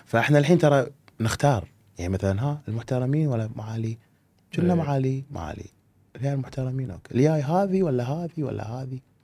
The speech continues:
Speaker 1: كنا هذه.
Speaker 2: بعدين تكتبونها.
Speaker 1: أيوة.
Speaker 2: فأنت كل فكرة تكون موجودة.
Speaker 1: بالضبط.
Speaker 2: بعدين
Speaker 1: وبعدين إن
Speaker 2: تم-
Speaker 1: شاء الله اللي خلصنا العشرة نحط بعد، عشان إحنا خلاص.
Speaker 2: بس أقصد أنت تكون الفكرة موجودة،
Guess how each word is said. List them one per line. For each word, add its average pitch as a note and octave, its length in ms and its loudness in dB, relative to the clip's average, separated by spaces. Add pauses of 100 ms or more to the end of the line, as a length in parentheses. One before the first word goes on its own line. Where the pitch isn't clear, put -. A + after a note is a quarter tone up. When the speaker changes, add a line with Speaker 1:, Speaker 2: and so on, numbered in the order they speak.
Speaker 1:
كنا E3 320 -4
هذه. C3 200 -8 (540)
Speaker 2:
بعدين A#2+ 320 6
تكتبونها. F#2 680 -2
Speaker 1:
أيوة. G#3 280 -2 (760)
Speaker 2:
فأنت A2+ 220 2
كل A#2+ 160 0
فكرة B2+ 240 4
تكون A#2 220 4
موجودة. F2+ 520 0
Speaker 1:
بالضبط. G2 320 -4
Speaker 2:
بعدين - 260 -2
Speaker 1:
وبعدين A2+ 320 6
إن C3+ 60 4
Speaker 2:
تم- A2+ 60 0
Speaker 1:
شاء C3 120 4
الله A#2+ 160 6
اللي A#2+ 180 6
خلصنا B2+ 460 2
العشرة C3 300 2
نحط B2 300 0
بعد، A2+ 280 2 (1040)
عشان A#2+ 320 2
إحنا A2+ 180 0
خلاص. C3+ 460 2 (320)
Speaker 2:
بس A#2+ 120 0
أقصد - 160 -2
أنت B2 160 2
تكون C3 420 2
الفكرة C#3+ 360 0
موجودة، D3+ 680 4